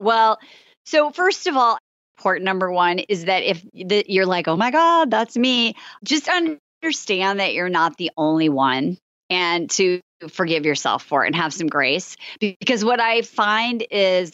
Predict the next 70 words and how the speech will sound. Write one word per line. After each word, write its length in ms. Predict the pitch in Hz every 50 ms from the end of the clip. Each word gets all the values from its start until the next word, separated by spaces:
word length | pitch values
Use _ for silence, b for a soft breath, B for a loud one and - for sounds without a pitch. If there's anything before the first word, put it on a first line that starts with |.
| -
women 300 | 196 180 185 190 202 214
who 100 | 214 208
have 260 | 202 190 180 175 165 165
their 220 | 180 175 170 165
act 220 | - 147 156 - -
totally 260 | - 170 170 170 180
together 360 | 175 165 151 160 160 165 160 131
on 100 | 127 156
the 120 | 165 -
outside 600 | - 151 151 - - - 180 160 160 156 147 147 - -
and 160 | 156 156 160
then 140 | 156 160 160
they 100 | 160 170
have 180 | 165 165 156
this 160 | 156 170 156
little 160 | - 165 160 156
dirty 300 | 160 160 156 156 143 - _ _ _ _ _ _ _ _ - 156
secret, 640 | 147 - - 180 160 - - 156 147 143 131 - - _
right? 260 | - 156 151 - 156 -
Like, 220 | 156 143 143 - -
"I 40 | 160
can't 200 | - 180 170 160
believe 120 | 160 160
I'm 140 | 156 139 139
with 160 | 131 139 143
this 180 | - 143 131 -
guy," 200 | - 123 107 101
or, 60 | 120
"I 40 | 135
can't 180 | - 175 170 -
believe 200 | 170 170 160 135
I 80 | 131
put 180 | - - 156 143
up 100 | 135 -
with 140 | - 135 -
this 180 | 135 123 - -
guy." 300 | 127 107 85 78 - B B B B B B B B _
And 120 | 208 202 208
that 140 | 226 226 226
doesn't 240 | 220 185 175 170
help. 340 | - 147 151 156 196 226 _ _ _ _ _
It 140 | - 185 -
kind 160 | 185 180 165
of 80 | -
perpetuates 720 | - - 165 - - 151 147 - - 208 214 226 240 233 -
the 120 | - 233
problem. 500 | 220 254 247 247 247 233 262 262 262 262
So 140 | 233 - 202
the 100 | 185 175
first 360 | - - 180 180 170 - -
thing 200 | - 233 233 233
is 340 | 233 240 240 247 247 233 -
just 300 | - - 196 170 - -
be 180 | 180 170 175 170
like, 320 | 165 160 156 156 - -
"I'm 100 | - 170
still 260 | 151 - - 175 165 160
a 60 | 156
good 180 | 147 156 147 143
person. 500 | - - 156 147 - - 196 202 208 190
I 120 | 135 151
just 240 | 143 - 143 - -
have 160 | 147 147 -
something 420 | - 160 151 139 135 135 143 143 143
I 80 | 135
need 260 | 139 143 135 131 -
to 120 | - 180 156
learn, 220 | 143 143 165 185
a 40 | 170
lesson." 520 | 131 113 131 - - - 190 202 220 226